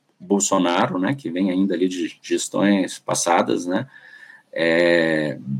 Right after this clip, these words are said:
então, assim, acho que não tem uma, uma explicação muito,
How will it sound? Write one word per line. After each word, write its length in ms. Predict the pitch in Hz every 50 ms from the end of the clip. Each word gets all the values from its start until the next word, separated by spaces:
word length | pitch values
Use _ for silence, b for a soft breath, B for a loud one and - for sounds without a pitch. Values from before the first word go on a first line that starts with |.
| 64 - - _ _ _ -
então, 420 | - 82 90 92 - 85 85 98
assim, 180 | 113 107 - 95
acho 160 | 82 - -
que 540 | - - 85 80 78 78 71 71 71 69 - - - _ _ _ _ - - - - - - - - - - 80
não 140 | 101 113 110
tem 160 | 107 160 156
uma, 260 | 147 143 135 127 113
uma 160 | 104 110 113 117
explicação 640 | 117 - - - - - 107 98 - - 120 117 117
muito, 440 | 120 117 - - 131 120 104 98